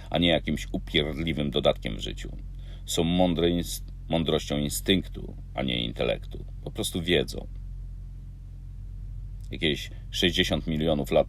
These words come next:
temu na naszych przodków polowano. Polowały na nich różne latające potwory, pełzające uzębione gady czy inne groźne jaszczury czy węże. Na potrzeby przetrwania nasi odlegli przodkowie wykształcili wzrok.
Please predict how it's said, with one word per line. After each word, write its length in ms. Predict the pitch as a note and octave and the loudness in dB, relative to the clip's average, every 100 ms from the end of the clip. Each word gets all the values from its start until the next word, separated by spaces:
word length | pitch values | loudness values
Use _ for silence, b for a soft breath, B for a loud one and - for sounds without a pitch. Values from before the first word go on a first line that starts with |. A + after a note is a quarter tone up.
| - | 6
temu 240 | F2 C#2+ | 4 4
na 100 | C#2 | 2
naszych 280 | C2+ C2+ C#2 | 2 0 0
przodków 460 | - - - - - | -2 -2 0 -4 2
polowano. 640 | D2 C#2 D2+ B1 G1+ - - B B B B | 2 6 6 4 0 -6 -8 B B B B
Polowały 380 | - D3+ C3 B2+ | 4 10 10 10
na 120 | A2+ | 8
nich 160 | A2 G#2 | 6 8
różne 320 | A#2 G#2+ G2 | 8 8 6
latające 460 | E2 D2+ C#2 - | 6 4 4 0
potwory, 500 | - D2+ - A2 F#2+ | 0 0 8 8 8
pełzające 540 | D#2 D2+ D2 C#2+ C#2 C#2 | 6 2 4 2 2 0
uzębione 500 | C2+ C#2+ C#2+ E2 E2+ | 0 2 2 4 4
gady 360 | F#2 G#2 F2+ | 8 8 8
czy 140 | F2 G2+ | 4 4
inne 200 | F2+ D#2 | 4 2
groźne 360 | D#2 E2 D#2 | 4 4 4
jaszczury 480 | D2 B1+ - D2 C#2 | 0 0 0 2 2
czy 120 | C2+ | 0
węże. 380 | B1 A#1+ G#1 - - - - - B B B B B B | 0 0 0 -6 -8 -8 -8 -10 B B B B B B
Na 120 | D#2+ | 4
potrzeby 540 | D#2 F2 G2 E2+ D#2+ C2+ | 4 4 4 4 2 2
przetrwania 720 | - E2+ - A2 E2+ A1 - - - B B - | 0 0 6 6 6 -2 -8 -10 -10 B B 2
nasi 440 | D2+ - D#2 C#2 - - | 2 2 -2 -2 -4 -2
odlegli 460 | D#2+ F2+ F2+ E2+ | 2 4 4 2
przodkowie 520 | - D2+ - G#2+ F2+ | 0 -4 4 6 6
wykształcili 520 | D2+ D2 E2 D#2 E2 D#2 | 2 0 2 0 -2 -2
wzrok. 400 | F2 F2+ - | 0 4 2